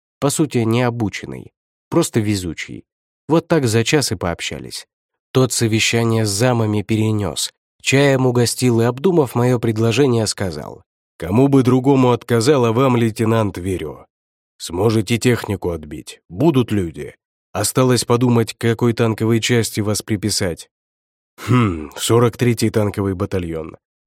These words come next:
Там осталось шесть боевых машин, из них две тридцать четверки. Вот в этот батальон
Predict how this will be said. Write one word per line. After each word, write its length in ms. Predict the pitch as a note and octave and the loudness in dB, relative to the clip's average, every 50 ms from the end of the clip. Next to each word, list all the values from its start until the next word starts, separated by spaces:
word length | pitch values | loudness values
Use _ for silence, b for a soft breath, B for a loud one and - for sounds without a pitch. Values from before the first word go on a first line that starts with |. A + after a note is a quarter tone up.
| _ _ _ - | _ _ _ -8
Там 200 | E2 F2 G#2 A#2+ | 0 4 4 4
осталось 440 | A2+ - - B2 A#2+ A#2+ A#2 G#2+ | 4 4 2 2 4 4 2 2
шесть 320 | - - B2+ B2 A2+ G#2+ G2+ | 2 2 2 2 2 2 0
боевых 420 | A2+ A#2 A#2+ A#2 B2 B2 A2 - | 2 2 4 4 4 2 2 2
машин, 420 | A2+ A#2 A2+ - - D3 C3+ A#2+ A2 | 2 2 2 2 2 2 2 4 2
из 160 | G#2 G#2 A2 | 2 2 2
них 240 | B2 B2+ A2 G#2 G2 | 2 2 0 0 0
две 220 | A2+ A2+ C3+ C3 | 2 2 2 2
тридцать 400 | A#2 A#2 A#2+ A#2+ - - A2+ - | 2 0 -2 -2 -2 -4 -4 -2
четверки. 640 | - B2 A2+ A2+ B2 A#2 F2+ C#2+ - - B1 A#1 - _ _ _ _ _ _ _ _ | -2 -2 0 0 0 0 0 -4 -8 -14 -18 -18 -18 _ _ _ _ _ _ _ _
Вот 300 | E2+ F2 G2 B2+ C3+ B2+ | -6 0 2 2 4 6
в 80 | B2+ C#3+ | 6 6
этот 260 | D#3 D3 D3 C#3 B2 | 6 6 4 2 2
батальон 840 | A#2 C3 B2+ A#2 C3+ B2 A#2+ A#2 C3 D3 C3 G#2 F2 D#2 C#2+ D2 | 2 0 2 2 2 2 2 2 2 2 2 2 2 -2 -8 -12